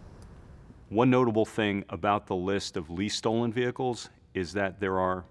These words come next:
two Tesla vehicles on the list. Tesla vehicles are electric powered. We've done a study looking at electric vehicles, and what we found is that electric vehicles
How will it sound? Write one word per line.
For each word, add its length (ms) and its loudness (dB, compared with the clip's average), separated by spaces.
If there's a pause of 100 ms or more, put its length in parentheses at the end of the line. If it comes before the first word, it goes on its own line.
(120)
two 160 -2
Tesla 400 -2
vehicles 400 -4
on 160 -2
the 80 -4
list. 420 -14 (840)
Tesla 340 0
vehicles 580 -2 (120)
are 440 0
electric 420 -6
powered. 460 2 (680)
We've 220 -4
done 180 4
a 40 4
study 400 4
looking 400 0
at 100 2
electric 440 -4
vehicles, 560 -8 (300)
and 260 -2
what 160 0
we 80 -2
found 320 0
is 140 -4
that 180 -2 (140)
electric 440 0
vehicles 540 0